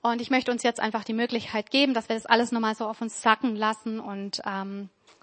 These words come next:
ja, jetzt einfach auch nochmal so eine Zeit mit Gott haben, wo wir auch hier nochmal Entscheidungen auch festmachen können. Wir haben heute Erntedank und ich lade uns ein, dass wir jetzt einfach wirklich auf den nochmal schauen, dem wir alles zu verdanken haben,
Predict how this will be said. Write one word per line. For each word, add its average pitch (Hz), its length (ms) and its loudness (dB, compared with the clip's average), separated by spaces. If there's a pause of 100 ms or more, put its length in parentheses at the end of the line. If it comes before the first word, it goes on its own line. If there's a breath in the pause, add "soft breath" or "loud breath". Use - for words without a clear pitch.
(320 soft breath)
ja, 247 100 -4
jetzt 220 160 -6
einfach 226 300 -2
auch 226 80 2
nochmal 226 340 -4
so 208 220 -6
eine 226 160 -6
Zeit 285 260 6
mit 294 160 0
Gott 294 260 6
haben, 220 300 -2
wo 214 180 -6
wir 208 320 -4
auch 208 220 -6
hier 214 220 -4
nochmal 208 320 -4
Entscheidungen 196 500 -4
auch 190 140 -12
festmachen 196 600 -14
können. 196 300 -16 (1040 loud breath)
Wir 208 120 -8
haben 254 160 0
heute 254 280 6
Erntedank 247 760 2 (580 soft breath)
und 233 60 -6
ich 233 140 -8
lade 214 200 2
uns 220 160 -8
ein, 202 280 -10
dass - 180 -12
wir 233 60 -4
jetzt 220 140 -8
einfach 240 360 -2
wirklich 240 260 -8
auf - 220 -10
den 247 220 2
nochmal 233 320 0
schauen, 233 440 2 (680 soft breath)
dem 208 160 -8
wir 208 180 -4
alles 226 480 2
zu - 140 -6
verdanken 202 640 -4
haben, 196 340 -10